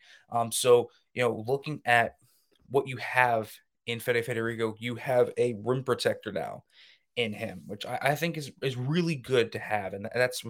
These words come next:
very key on the defensive end. Almost average two blocks per game, uh, down in the juco level, and so he's a quality guy that can give you that. I also think he's a really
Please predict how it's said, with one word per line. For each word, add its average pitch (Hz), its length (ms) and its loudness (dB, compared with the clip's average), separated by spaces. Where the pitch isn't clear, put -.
very 127 320 2
key 120 380 -10
on 113 140 4
the 113 60 -2
defensive 110 380 -4
end. 107 160 0
Almost 117 320 2
average 110 280 6
two 120 160 -4
blocks 104 300 0
per - 120 -12
game, 110 440 0
uh, 104 160 0
down 110 300 2
in 107 100 -4
the 107 60 -6
juco 113 380 4
level, 107 400 4
and 107 100 -10
so 113 200 2
he's 120 280 -8
a 117 40 -4
quality 113 500 2
guy 107 260 -4
that 104 140 -8
can 110 160 -10
give 104 160 -8
you 101 160 -10
that. 123 280 4
I - 60 4
also 151 240 8
think 240 200 0
he's 214 120 -4
a 151 140 0
really 185 560 0